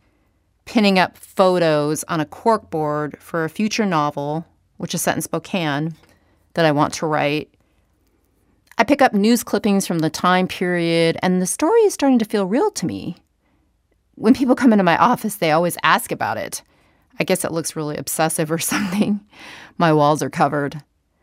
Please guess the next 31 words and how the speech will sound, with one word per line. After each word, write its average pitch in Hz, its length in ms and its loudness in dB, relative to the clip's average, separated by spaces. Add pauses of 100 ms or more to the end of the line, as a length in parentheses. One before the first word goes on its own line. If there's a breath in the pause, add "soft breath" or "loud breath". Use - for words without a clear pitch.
(520 soft breath)
It's 226 140 0
funny 320 200 4
I 240 60 4
keep - 200 -2
coming - 180 4
back 170 200 4
to 175 60 -8
Spokane. 165 720 2
I, 156 220 0 (320)
I 196 60 4
guess - 260 2
you 202 100 0
write 170 360 2
where 151 240 0
you 147 180 0
lived 185 640 2
and 160 160 -4
where 151 80 0
you 143 140 -2
have 139 100 -6
ties 165 480 -2
to. 160 520 -4 (580 soft breath)
Like 175 220 2
Stephen 185 320 -2
King 170 300 -2
is 160 100 -2
always 151 220 0
writing 147 220 2
about 135 260 -2
Bangor, 156 340 2
Maine, 151 600 0